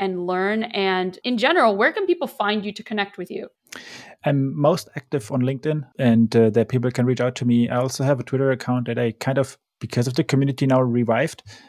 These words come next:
Speaker 2: I also have
Speaker 1: <laughs>
Speaker 2: Mastodon, but I'm not really using it yet, right? Um, so I'm, I'm not that kind of, uh, active person like others, uh, on, on Twitter. Just don't have enough time, you know?
Speaker 1: I hear, well, you're doing YouTube and LinkedIn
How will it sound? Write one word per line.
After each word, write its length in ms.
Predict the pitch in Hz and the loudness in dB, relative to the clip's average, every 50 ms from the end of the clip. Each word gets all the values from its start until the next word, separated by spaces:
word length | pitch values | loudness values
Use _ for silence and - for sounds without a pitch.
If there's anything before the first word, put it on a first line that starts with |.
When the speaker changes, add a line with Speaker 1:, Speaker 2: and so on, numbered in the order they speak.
| - - _ - - | -20 -20 _ -4 -2
Speaker 2:
I 80 | 113 | 0
also 260 | 110 120 151 - - | 0 0 0 0 0
have 180 | 180 202 349 - | 2 2 2 2
Speaker 1:
<laughs> 40 | 349 | 0
Speaker 2:
Mastodon, 460 | - 160 - 302 - - - 214 208 | -2 -2 -2 -4 -4 -2 -2 -4 -2
but 120 | - - | -2 -2
I'm 80 | - 220 | 0 2
not 180 | 233 - - - | 0 0 0 0
really 220 | 156 165 156 107 101 | 0 0 0 0 0
using 340 | 113 123 135 127 120 107 101 | 0 0 0 0 0 -2 -2
it 100 | 98 - - | -2 -4 -6
yet, 160 | 107 110 - _ - | -8 -8 -8 _ -6
right? 240 | 110 107 107 107 107 - - - - - - _ - | -4 -4 -4 -4 -6 -12 -20 -20 -20 -20 -20 _ -6
Um, 280 | 117 117 110 110 110 107 | -2 -2 0 0 0 -2
so 240 | - - 127 120 - | 0 0 2 4 4
I'm, 380 | 123 120 117 120 120 117 117 _ _ _ _ - | 4 4 4 4 2 2 0 _ _ _ _ -2
I'm 180 | 131 127 127 127 | 0 2 2 4
not 240 | 127 131 127 - | 2 2 0 0
that 260 | - 117 113 - - - | -2 -2 -2 -2 -4 -10
kind 300 | - 117 107 104 101 104 | -6 -4 -2 -2 -2 -2
of, 280 | 107 104 - - - _ - | -4 -6 -6 -10 -10 _ -4
uh, 120 | 117 107 - | -2 -2 -2
active 440 | - 110 - _ - 117 - - - | -2 -4 -4 _ -4 -4 -4 -4 -2
person 520 | - 123 117 110 - - 117 110 104 104 104 | -2 -2 -2 -2 0 2 2 2 2 2 0
like 180 | 101 101 98 - 113 | -2 -2 -2 -4 -4
others, 460 | 110 101 107 104 104 - - - - 113 | -4 -2 -2 -2 -4 -4 -6 -6 -4 -2
uh, 220 | 110 104 104 - - - - | -2 -2 -2 -4 -6 -4 -2
on, 160 | 104 107 - - | -2 -2 -2 0
on 140 | 120 110 | 0 0
Twitter. 360 | 107 - - 127 127 120 - 110 - _ - | 0 0 -2 -2 -2 -2 -4 -4 -8 _ -4
Just 220 | - 147 - - - | -2 -2 -2 -2 0
don't 160 | - 165 139 | 0 0 2
have 160 | 156 160 147 | 2 2 2
enough 180 | 151 143 - - | 2 0 -2 -4
time, 280 | - 160 165 147 127 | -4 -4 -4 -4 -4
you 80 | 123 123 | -4 -4
know? 100 | 143 147 - - - - - - - - - - - - - | -4 -4 -6 -12 -20 -18 -16 -14 -14 -14 -14 -14 -14 -8 -2
Speaker 1:
I 160 | 262 320 403 415 | 0 0 0 0
hear, 140 | 403 285 - 240 | 0 -2 -2 -2
well, 140 | 330 415 | -4 -2
you're 100 | 370 359 | -2 -2
doing 240 | 392 427 440 330 233 | -2 -4 -4 -2 0
YouTube 460 | 302 440 523 - - 330 277 277 220 | 0 0 0 0 -2 -4 -4 -4 -2
and 240 | - 311 349 330 294 | 0 0 0 0 -4
LinkedIn 500 | 320 392 427 - - 247 226 233 240 269 | -6 -6 -6 -6 -4 -4 -4 -4 -8 -10